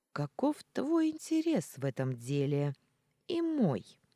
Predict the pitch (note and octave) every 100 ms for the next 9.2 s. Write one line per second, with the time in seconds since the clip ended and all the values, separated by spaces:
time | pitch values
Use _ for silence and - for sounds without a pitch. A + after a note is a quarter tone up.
0 | _ _ _ _ _ _ _ _ _ _
1 | _ _ _ _ _ - - E4+ - -
2 | C#3+ C3+ C3+ C3+ C3+ C3+ C#3+ G3 D#4 -
3 | C#3+ - C3 - B2+ C3+ C#3 C3+ - -
4 | D#3 D3+ C3 A2 - _ _ _ - -
5 | - D3 D#3+ D3+ - - F#3+ A3 C#3+ C3
6 | - - B2 - C3+ E3+ D4+ D4+ - B2
7 | - - - _ G#3+ D#4 F4 - G3 D3+
8 | F#3+ A3+ - E3+ D3+ - - D#3 A#3 D#4+
9 | - D#4